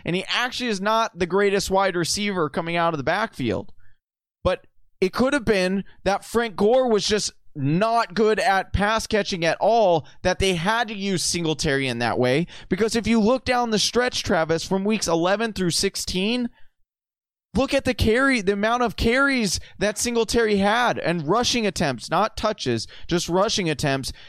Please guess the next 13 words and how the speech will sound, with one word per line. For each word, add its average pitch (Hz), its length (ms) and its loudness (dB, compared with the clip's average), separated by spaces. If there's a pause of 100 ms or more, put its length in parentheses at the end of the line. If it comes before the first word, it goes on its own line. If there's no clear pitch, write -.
(180)
He 220 180 0
didn't, 240 300 0
he 180 120 2
only 233 180 2
had 180 180 0
one 240 320 2
game 226 380 0
with 160 180 0
less 196 280 0
than 202 140 -2
fifteen 202 500 -2
rushing 185 380 -2
attempts. 135 640 -6